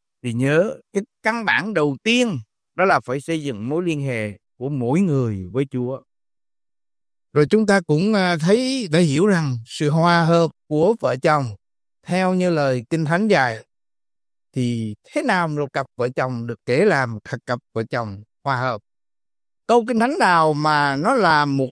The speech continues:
cái điều, một cái chuẩn mực để chúng ta xây dựng đời sống hôn nhân? Khi dạy về vợ chồng, Kinh Thánh nói, đang nói về Chúa và hội thánh. Thế là ở câu nào? Ê-phê-sô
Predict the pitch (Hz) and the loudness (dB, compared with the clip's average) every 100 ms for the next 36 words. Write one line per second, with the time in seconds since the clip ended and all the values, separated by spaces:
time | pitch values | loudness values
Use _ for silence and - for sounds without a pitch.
0 | _ 233 196 156 143 139 127 131 208 247 | _ 0 2 4 4 2 2 0 -2 0
1 | 359 190 320 196 - _ _ _ _ _ | 2 2 2 2 0 _ _ _ _ _
2 | 135 131 147 208 226 220 185 175 - 240 | -4 0 0 0 -2 -2 -4 -4 2 4
3 | 208 143 139 143 135 226 220 202 202 214 | 4 0 0 -2 0 0 2 2 0 -2
4 | 214 _ _ _ _ _ _ - 247 226 | -8 _ _ _ _ _ _ -4 0 2
5 | 185 135 135 139 135 127 131 147 139 117 | 2 2 -2 -2 0 0 0 2 0 0
6 | - _ _ _ _ _ _ _ 160 151 | -10 _ _ _ _ _ _ _ -6 -4
7 | 175 196 170 208 208 _ _ _ _ _ | -2 0 0 -2 -6 _ _ _ _ _
8 | _ _ _ _ _ _ 151 147 156 180 | _ _ _ _ _ _ -4 -2 0 0
9 | 196 139 143 180 185 _ _ _ _ - | 2 2 2 0 -4 _ _ _ _ 0
10 | 202 240 254 - 123 120 110 151 165 208 | 2 2 -2 -8 -6 -6 -4 -4 -4 -6
11 | - _ _ 202 220 175 160 180 147 - | -16 _ _ 0 2 2 2 0 0 0
12 | 185 180 151 104 _ _ _ _ _ _ | 0 0 -2 -6 _ _ _ _ _ _
13 | _ - 160 147 165 156 135 | _ -2 0 2 4 4 2